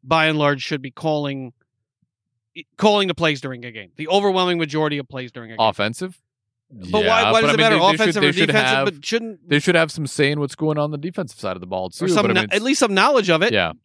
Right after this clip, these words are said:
Speaker 2: yeah. It doesn't make any sense to me.
Speaker 1: I mean, I view the, the, the head coach of being a manager of the entire team and, and having a, an understanding and some executive level leadership over all aspects of the team. And when you're, when you're essentially you're showing up as an offensive coordinator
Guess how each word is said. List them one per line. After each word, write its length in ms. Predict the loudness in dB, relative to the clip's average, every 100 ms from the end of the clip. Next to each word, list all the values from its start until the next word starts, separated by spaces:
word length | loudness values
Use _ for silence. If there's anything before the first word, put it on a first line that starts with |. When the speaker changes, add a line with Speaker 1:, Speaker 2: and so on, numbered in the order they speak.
| _
Speaker 2:
yeah. 240 | -4 -2 -2 -4
It 120 | -6 -4
doesn't 180 | -4
make 120 | -6 -6
any 120 | -6
sense 220 | -8 -14
to 80 | -16
me. 100 | -18 -4
Speaker 1:
I 80 | 0
mean, 120 | 2
I 120 | 2
view 320 | 0 -4 -2
the, 180 | 0 0 0
the, 240 | 0 2 2 -4 _
the 120 | -4
head 200 | -2 -2
coach 240 | 0 -2 0
of 140 | -2
being 200 | 0 2
a 60 | 2
manager 380 | 2 2 2 -2
of 80 |
the 100 | -2
entire 340 | -6 -2 0 0
team 240 | 0 0
and, 140 | 0 -2
and 180 | -8 -6
having 320 | -4 -4 -4
a, 100 | -6
an 140 | -4
understanding 680 | -2 -4 -2 0 2 2 -2 -10 _ _ _ _
and 180 | -4 -4
some 300 | 0 0 2
executive 480 | 0 0 0 0
level 260 | 2 0 2
leadership 460 | 0 0 0 -4 -4
over 300 | -2 0 -2 -2
all 500 | 2 4 6 4 2
aspects 460 | 0 0 0 -4 -4
of 80 | -8
the 80 | -10
team. 260 | -12 -12 -14 _ _ _
And 160 | -6 -2
when 120 | 0
you're, 180 | 0 -2
when 200 | -4 0
you're 240 | 2 0 -4 _ _ -8
essentially 420 | 0 0 2 0
you're 140 | 0
showing 320 | 0 0 2
up 80 | 0
as 80 | -2
an 80 | -2
offensive 540 | 0 2 0 -2 -8
coordinator 880 | -8 -10 -4 -2 0 2 0 2 -2